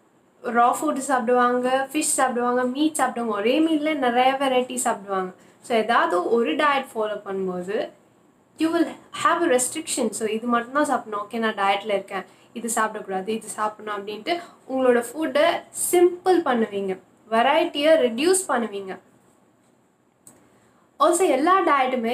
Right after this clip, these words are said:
எல்லாருக்கும் ஒர்க் ஆகாது. சில பேரால meat சாப்பிடாம இருக்கவே முடியாது. So they can't follow a vegan diet. அப்படிப்பட்டவங்க, they can go for paleo diet. So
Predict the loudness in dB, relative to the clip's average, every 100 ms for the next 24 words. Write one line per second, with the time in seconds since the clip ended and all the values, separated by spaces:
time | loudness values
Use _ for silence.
0 | 2 4 4 2 0 0 2 2 2 0
1 | 0 -2 -4 -12 _ _ -4 -2 2 2
2 | 4 2 2 0 0 -2 0 0 2 0
3 | 2 0 -2 -4 -2 0 -2 -4 -4 -6
4 | -4 -2 2 4 4 2 -4 0 2 4
5 | 2 2 0 -2 0 2 2 0 -4 -12
6 | _ _ _ _ -6 -2 0 2 2 2
7 | 2 2 0 -2 -4 -2 -2 -4 -2 2
8 | 2 2 2 2 2 0 0 0 -4 -20
9 | _ _ _ _ _ _ -10 -4